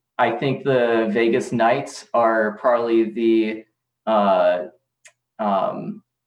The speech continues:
pioneers of that world with what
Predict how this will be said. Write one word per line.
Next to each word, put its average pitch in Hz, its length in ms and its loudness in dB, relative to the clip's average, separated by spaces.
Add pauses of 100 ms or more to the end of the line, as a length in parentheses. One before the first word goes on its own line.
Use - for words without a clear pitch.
(600)
pioneers 123 800 -2 (480)
of 139 480 0
that 143 300 2
world 170 340 -2 (340)
with 113 420 -2 (120)
what 123 340 2